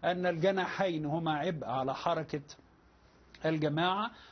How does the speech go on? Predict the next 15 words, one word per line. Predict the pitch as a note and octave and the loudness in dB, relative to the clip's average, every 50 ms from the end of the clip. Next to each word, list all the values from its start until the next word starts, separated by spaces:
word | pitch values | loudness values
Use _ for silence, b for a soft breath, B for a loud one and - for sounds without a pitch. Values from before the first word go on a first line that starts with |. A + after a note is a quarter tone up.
| B B | B B
وعبء | - D3+ D3+ E3 G#3 G3 D3 - | 2 2 2 2 0 -2 -4 -6
على | - B2 C3+ D3 E3 E3 D#3 D3+ | -4 -2 0 2 2 2 0 -2
مستقبلها، | D3+ D3 - - - C#3+ - C#3+ D3 D#3+ F3+ F3+ F3 F#3 F#3+ F3+ | -2 -6 -6 -2 -2 -2 -2 0 0 0 2 2 2 4 2 4
بالرغم | E3 F#3 F#3+ G3 G#3 G3+ G3 F#3+ | 4 2 4 4 2 2 2 0
أنهم، | C#3+ D3+ E3+ F3 F#3 F3+ F3+ F3+ F3+ - - D#3+ | -2 -2 -2 0 0 0 0 0 -4 -6 -6 -4
أن | D#3+ D#3 | -2 0
هذا | D3+ E3 F#3 E3+ F3+ F3 | 2 2 2 4 2 0
الفرع | D#3+ D#3 - - F3 F#3+ G3 F3+ D#3+ - B B B B B | 0 0 0 2 2 2 2 0 -4 -8 B B B B B
لا | - F3 F#3+ | 2 4 4
يتوفر | G3+ F#3 - - E3+ F3+ F#3 F#3 - F3 D3 | 4 4 2 2 0 0 0 0 0 0 0
على | C#3+ D3+ D3+ | 0 0 0
وجود | D3+ D3+ D3+ D3+ F#3 F#3 | 0 0 0 0 -2 -2
تنظيمي | F#3+ - D#3+ D3+ D3 C#3 C3+ E3+ F3+ D#3+ D3 C#3 | 0 -2 -2 -2 0 -2 -2 -2 -2 -2 -2 -4
كبير، | C3 - C#3+ D3 D#3+ G3+ A3 G#3+ | -2 -2 -4 -2 0 0 0 2
لكنه | G#3+ G3 G3 G3 - F3 F3 F3+ F#3 F3+ F#3+ G3 - | 4 2 2 2 0 -2 0 0 0 0 0 -2 -4